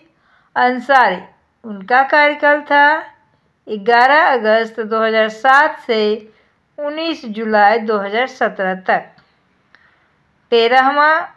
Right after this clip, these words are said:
उपराष्ट्रपति थे भारत के वेंकैया नायडू।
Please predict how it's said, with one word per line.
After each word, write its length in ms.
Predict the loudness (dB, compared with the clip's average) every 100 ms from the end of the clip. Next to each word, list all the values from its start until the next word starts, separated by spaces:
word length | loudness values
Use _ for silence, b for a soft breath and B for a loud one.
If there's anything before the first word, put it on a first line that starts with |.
| _ _ _ _ _ _ _ _ _ _ _ -10
उपराष्ट्रपति 880 | -4 2 2 0 -2 -4 -4 -4
थे 300 | -6 0 2 0
भारत 480 | 0 0 0 -2 -6
के 160 | 0 0 -2 -10 _ _ _ _ -18
वेंकैया 720 | -4 -2 -2 -2 0 2 2 2
नायडू। 460 | 2 2 0 -2